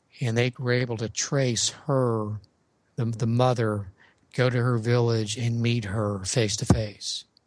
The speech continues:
After a period of time, to ensure that this, in fact, was the mother, they did a D N A test to ensure that this was the mom.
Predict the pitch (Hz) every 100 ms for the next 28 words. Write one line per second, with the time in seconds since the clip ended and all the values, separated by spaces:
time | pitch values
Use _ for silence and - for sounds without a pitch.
0 | _ _ _ _ _ _ _ - 131 127
1 | - 127 123 117 113 110 _ 127 - 131
2 | 113 104 131 123 120 120 117 117 104 -
3 | 131 123 120 110 104 - 104 120 - 117
4 | 117 120 101 110 113 113 110 107 110 104
5 | 117 110 107 104 104 120 110 110 110 110
6 | 104 - 113 104 - 120 117 107 - 104
7 | - 120 120 120 110 101 101 98